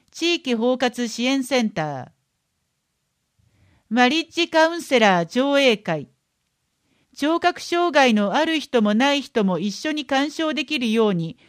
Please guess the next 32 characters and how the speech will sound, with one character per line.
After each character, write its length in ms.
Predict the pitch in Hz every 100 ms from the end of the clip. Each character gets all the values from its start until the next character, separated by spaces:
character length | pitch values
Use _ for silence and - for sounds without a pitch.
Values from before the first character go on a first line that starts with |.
| _
邦 220 | 269 311
画 140 | 302 294
に 180 | 269 226
日 160 | 226
本 240 | 247 320 320
語 140 | 311
の 100 | 311
字 140 | 254
幕 320 | 262 311 - 311
を 80 |
つ 120 | 311 -
け 120 | 285
て 180 | 208 180
上 300 | 180 208 208
映 160 | 202
し 180 | 196 -
ま 140 | 180 170
す。 260 | - - _ _ _ _ _ _ _ _
日 320 | 302 294 269
時、 300 | 180 165 - _ _ _
二 120 | 233
月 300 | 262 330 330
十 260 | 277 302 311
一 180 | 277 294
日 300 | 294 247 277
祝 240 | - 233
日。 420 | 208 208 - 165 - _ _ _ _ _ _
上 340 | 208 262 330 339
映 160 | 330
時 180 | - 302
間、 280 | 220 165 135 _ _ _ _
一、 500 | 254 247 262 233 -